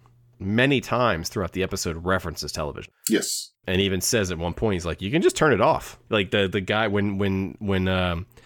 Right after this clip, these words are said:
Speaker 1: he's watching, uh, uh, Spaceballs, the videotape, and he's seeing the end of the movie, the guy says, he's like, "Well, if you don't like it, you can just turn it off." And it's almost like Henson looking at the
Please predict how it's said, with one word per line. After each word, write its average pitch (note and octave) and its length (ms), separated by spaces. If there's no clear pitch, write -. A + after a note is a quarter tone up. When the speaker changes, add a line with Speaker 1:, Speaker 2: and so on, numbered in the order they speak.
Speaker 1:
he's - 220
watching, G2+ 480
uh, F2 420
uh, F2 200
Spaceballs, G2+ 500
the F#2 80
videotape, F#2+ 640
and F2+ 100
he's F2 140
seeing G2+ 240
the G2 80
end F#2+ 100
of F2+ 60
the E2+ 60
movie, G2+ 400
the G2 200
guy G#2+ 280
says, B2+ 260
he's F#2+ 100
like, G2+ 80
"Well, A#2 100
if A#2 40
you E3 80
don't A3 160
like C3+ 240
it, - 60
you F2+ 80
can A2+ 100
just A#2+ 140
turn C3+ 160
it A#2 80
off." C#3 280
And F#2+ 80
it's G2 120
almost D3 260
like A2 140
Henson G#2 280
looking G2+ 280
at F#2 80
the D#2 260